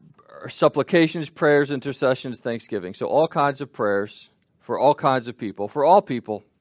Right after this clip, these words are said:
and praying for their salvation,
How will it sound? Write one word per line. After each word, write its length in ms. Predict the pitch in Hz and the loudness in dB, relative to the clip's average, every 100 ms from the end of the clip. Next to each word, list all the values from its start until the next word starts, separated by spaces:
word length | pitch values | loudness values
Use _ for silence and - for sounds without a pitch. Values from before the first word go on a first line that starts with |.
| _ _ _ _ _ _ _ | _ _ _ _ _ _ _
and 340 | - 135 131 117 _ _ _ _ | -4 -2 -2 -6 _ _ _ _
praying 520 | - 160 143 131 107 _ _ _ _ _ _ _ _ _ | -4 0 0 -2 -8 _ _ _ _ _ _ _ _ _
for 120 | - | -12
their 100 | 117 | -10
salvation, 680 | - 113 107 120 - 95 | -2 -2 0 -4 -4 -14